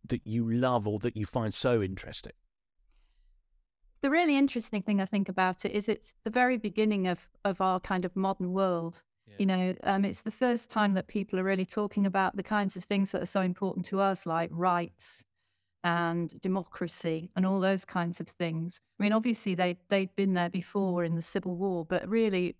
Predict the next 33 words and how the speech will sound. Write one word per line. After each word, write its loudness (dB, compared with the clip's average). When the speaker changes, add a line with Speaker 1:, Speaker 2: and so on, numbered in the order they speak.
Speaker 2:
people -4
started 0
to -16
talk -2
about 0
it 0
in 4
the -4
terms 0
that -8
we -2
can -2
kind -2
of -12
recognise -4
in 2
that 0
Speaker 1:
Yeah. -6
Speaker 2:
period. -4
And, 0
and -2
the 0
French 0
Revolution -2
happened, -2
which -6
was -2
kind 0
of -4
so 0
transformative -4
of -4
attitudes -4